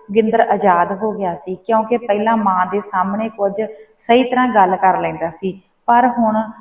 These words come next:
ਉਹਨੂੰ ਤਾਂ ਖੁੱਲ੍ਹੀ ਛੁੱਟੀ ਮਿਲ ਗਈ ਸੀ। ਹੁਣ ਤਾਂ ਆਏ ਦਿਨ ਮੇਰੇ ਤੇ ਹੱਥ ਚੁੱਕਦਾ ਸੀ, ਕਦੀ ਗੁੱਸੇ ਨਾਲ ਬੋਲਦਾ ਤੇ ਕਦੇ ਭਾਂਡੇ ਤੋੜ ਦਿੰਦਾ ਸੀ। ਇੱਕ ਦਿਨ ਕਹਿਣ ਲੱਗਿਆ ਕਿ "ਮੈਨੂੰ ਹੁਣ ਬੱਚਾ ਚਾਹੀਦਾ।" ਇਹ ਸੁਣ ਕੇ ਮੇਰਾ ਦਿਲ ਦੁਖੀ ਹੋ ਗਿਆ ਸੀ।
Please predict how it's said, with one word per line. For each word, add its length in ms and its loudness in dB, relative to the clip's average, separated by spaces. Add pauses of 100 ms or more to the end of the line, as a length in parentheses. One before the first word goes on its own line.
(180)
ਉਹਨੂੰ 220 4
ਤਾਂ 160 2
ਖੁੱਲ੍ਹੀ 420 2
ਛੁੱਟੀ 360 -2
ਮਿਲ 240 4
ਗਈ 200 -2
ਸੀ। 300 -8 (280)
ਹੁਣ 220 2
ਤਾਂ 220 4
ਆਏ 260 4
ਦਿਨ 220 -2
ਮੇਰੇ 280 0
ਤੇ 180 -4
ਹੱਥ 360 -4
ਚੁੱਕਦਾ 460 -4
ਸੀ, 300 -10 (320)
ਕਦੀ 260 2
ਗੁੱਸੇ 380 -4
ਨਾਲ 200 0
ਬੋਲਦਾ 440 0
ਤੇ 120 -4
ਕਦੇ 280 -6
ਭਾਂਡੇ 400 -2
ਤੋੜ 340 -4
ਦਿੰਦਾ 300 -6
ਸੀ। 200 -12 (340)
ਇੱਕ 240 2
ਦਿਨ 220 4
ਕਹਿਣ 360 2
ਲੱਗਿਆ 300 0
ਕਿ 160 -2
"ਮੈਨੂੰ 460 -2
ਹੁਣ 240 -4
ਬੱਚਾ 340 0
ਚਾਹੀਦਾ।" 420 0 (460)
ਇਹ 160 4
ਸੁਣ 300 0
ਕੇ 180 -2
ਮੇਰਾ 340 2
ਦਿਲ 240 0
ਦੁਖੀ 380 -6
ਹੋ 180 0
ਗਿਆ 180 -4
ਸੀ। 220 -10